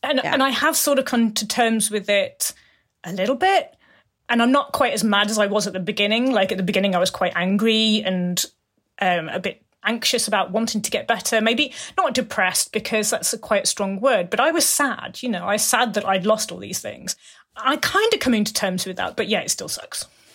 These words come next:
Speaker 2: I don't know. It sounds like you were thirty-eight years old and you sort of knew how to live your life in a way that was making you happy and fulfilled.
Speaker 1: Yeah.
Speaker 2: You were pursuing a P H D. I happen to know that you're a hobbyist saxophonist.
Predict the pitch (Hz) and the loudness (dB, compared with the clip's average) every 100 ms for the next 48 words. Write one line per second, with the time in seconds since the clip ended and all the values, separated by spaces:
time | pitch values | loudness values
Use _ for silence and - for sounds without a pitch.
0 | _ _ _ _ - 349 392 381 381 359 | _ _ _ _ 0 2 2 4 4 2
1 | - 294 302 320 302 - - - - 269 | 2 4 4 4 2 0 -12 -10 0 2
2 | 269 277 269 294 285 277 277 240 208 208 | 4 2 4 4 2 2 2 2 2 2
3 | 220 - 233 226 240 240 226 220 226 208 | 0 0 2 2 2 2 4 4 4 2
4 | 202 214 185 190 196 180 180 202 196 180 | 0 2 0 0 0 0 0 0 0 2
5 | 175 - 202 180 220 - 180 180 165 156 | 0 -2 -4 -4 -6 -4 -4 -2 0 -2
6 | - 170 175 - - - 196 294 - - | -2 -4 -4 -6 -10 -6 0 2 2 -2
7 | - - _ - - - 247 254 - 196 | -16 -20 _ -20 -20 -8 -2 0 2 4
8 | 190 185 180 180 185 _ _ _ - 220 | 6 6 4 2 0 _ _ _ -4 0
9 | 233 226 254 233 254 254 - - 196 190 | 2 4 2 2 2 2 0 0 2 2
10 | 202 - 185 180 180 214 220 208 202 202 | 2 0 0 0 0 -2 0 0 0 0
11 | - 185 175 180 180 196 185 196 - - | 0 2 2 0 0 2 2 0 -6 -10
12 | - 190 180 180 185 175 175 190 - - | -2 -2 0 -4 0 0 2 -2 -4 -14